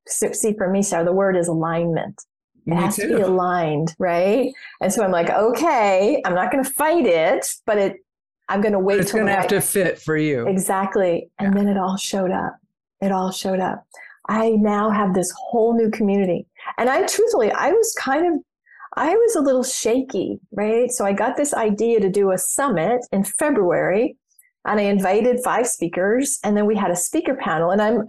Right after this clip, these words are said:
Speaker 1: you know, I was coming like, "Hi, I'm sorry, I've been gone for a year." You know, I was, I was, not that my confidence, 'cause I'm a badass, I know what I do, but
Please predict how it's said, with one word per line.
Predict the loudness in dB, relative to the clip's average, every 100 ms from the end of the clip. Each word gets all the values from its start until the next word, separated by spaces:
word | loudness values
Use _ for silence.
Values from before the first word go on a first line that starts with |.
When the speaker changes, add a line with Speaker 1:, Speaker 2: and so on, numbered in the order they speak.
| -2 0
Speaker 1:
you |
know, | 2
I | 2 2
was | 0
coming | 0 2 2
like, | 2 0 -2 _ -2
"Hi, | 2 2
I'm | 2
sorry, | 0 0 2 2
I've | 2
been | 0 0
gone | 0 0 0
for | -2
a | 0
year." | 2 2 2
You | 0
know, | 2
I | 0
was, | -2 -10 -6
I | 0 2
was, | 0 -2 -8 _
not | -2 0
that | 2
my | 0
confidence, | -4 -6 -2 -2 -2 -2
'cause | -2 -2
I'm | -2 -2 -2
a | -4 -6 _ -8
badass, | -4 0 0 0 0 0
I | 0
know | 2
what | 2
I | 2
do, | 0
but | 2 0